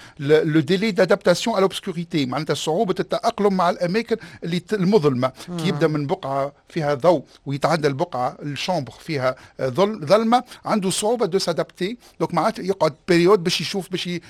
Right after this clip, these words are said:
Speaker 1: باش عينه ال سادابت ويشوف ال-، الحوايج. ك-، آه، كيف كيف زاد ثم، كيف كيف ثم نوع من ال-، التضبب، التضبب في التدريجي في العدسة. هذاك سكون أبيل احنا ل-، لوباسيفيكاسيون بروغريسيف دو كريستالا، واللي مشهورة ياسر اللي هي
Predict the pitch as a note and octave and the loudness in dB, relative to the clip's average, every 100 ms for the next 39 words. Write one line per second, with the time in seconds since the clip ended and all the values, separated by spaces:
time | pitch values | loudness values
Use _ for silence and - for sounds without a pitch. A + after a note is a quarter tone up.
0 | _ D#3 C#3 D3 D#3 G#3+ F3+ E3+ E3 D#3+ | _ -6 -4 -6 -4 -2 -2 -2 -4 -2
1 | G3 G3 E3+ G3 F3+ E3 D#3+ - - C#3 | -2 -4 -8 -8 -6 -2 -2 -4 -8 -8
2 | C#3+ E3 C3+ B2 - - _ D3 D3 D3+ | -2 2 2 -2 -8 -18 _ 0 2 2
3 | C#3+ - - B3 F#3+ F#3+ F3+ G#3 G3+ - | -2 -4 -8 -6 -4 -2 0 0 -2 -4
4 | D3+ - F#3 - F#3+ F3+ A3 F#3 F#3 F3 | -8 -12 -8 -6 -2 0 2 2 0 -4
5 | - - D3+ D#3 D3+ - - - F#3 D3 | -12 -10 -2 2 2 0 -14 -2 0 4
6 | A#3 F#3 G#3+ G#3+ - - D3 - E3+ G#3+ | 2 2 -4 -6 -14 -10 -6 0 2 2
7 | G3 - E3+ F#3 F#3 F3 C#3+ A#3 G#3 G3+ | 0 -2 0 0 2 2 2 2 0 0
8 | E3+ G3 D3+ - C3 D#3+ D#3+ - D3 C3+ | 0 2 2 2 0 0 -2 -4 -2 -2
9 | F#3+ F3 - F3 F3+ - - D3 C#3+ D3+ | -2 -4 0 0 0 -4 -14 0 2 2
10 | E3 F#3 E3+ D#3+ E3 E3 - G3 - F3 | 2 2 0 -4 -6 -4 -2 -4 -4 -8
11 | D3+ D#3+ - F3+ E3+ - E3+ - C#3 A#2 | -4 -4 -4 -6 -8 -8 -8 -4 -2 -2
12 | - - D3+ C#3+ D#3+ - E3+ D#3 D3 F#3 | -6 -8 -4 0 0 -2 -2 0 0 -2
13 | D3+ D3+ D#3 F#3 F3+ | -6 -6 -4 -2 -2